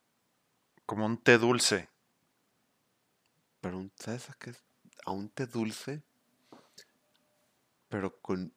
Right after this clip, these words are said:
Speaker 2: n-, no con azúcar, ni con miel de verdad.
Speaker 1: No, no, con, con melaza.
Speaker 2: Con melaza o con alguna miel sintética sospechosa
Speaker 1: Ajá.
Speaker 2: diseñada para ahorrar costos. No, según ellos no tiene nada de eso.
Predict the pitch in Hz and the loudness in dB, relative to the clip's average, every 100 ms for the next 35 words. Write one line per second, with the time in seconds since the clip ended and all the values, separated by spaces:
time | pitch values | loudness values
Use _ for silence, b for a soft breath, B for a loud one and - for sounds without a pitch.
0 | - 71 90 98 92 98 101 98 90 120 | -12 -10 -6 -6 -6 -6 -4 -4 -4 -6
1 | 113 110 - 98 - - 76 - 85 82 | -6 -8 -8 -12 -12 -12 -12 -10 -10 -8
2 | - 85 85 85 85 92 87 82 82 78 | -6 -6 -4 -4 -4 -6 -6 -6 -6 -6
3 | 117 120 123 123 123 110 101 104 - 110 | 0 2 4 2 2 4 2 0 -2 0
4 | 98 92 95 123 - - - 101 92 90 | 2 4 6 6 4 -2 -2 0 0 0
5 | 87 87 95 - 92 80 - - 82 80 | 2 2 0 -4 -4 -4 -6 -8 -6 -4
6 | 82 85 90 95 80 - - - - 90 | -4 -2 -2 -2 -6 -16 -20 -20 -10 -4
7 | 87 85 - 95 98 82 98 101 90 - | -2 -2 -4 -6 -4 -4 -4 -6 -8 -6
8 | 90 - 90 - 98 85 73 - 107 107 | -6 -4 -6 -4 -2 -2 -4 0 2 4
9 | 117 92 95 85 87 92 101 87 87 82 | 2 0 -4 0 0 2 2 2 0 -2
10 | - 85 - 76 - - _ _ _ _ | -6 -8 -10 -16 -16 -18 _ _ _ _
11 | _ - - - 92 90 - 90 90 92 | _ -20 -20 -4 0 0 0 -2 0 0
12 | 90 87 87 80 80 78 76 73 - | 0 0 -2 -2 -2 -2 -4 -6 -12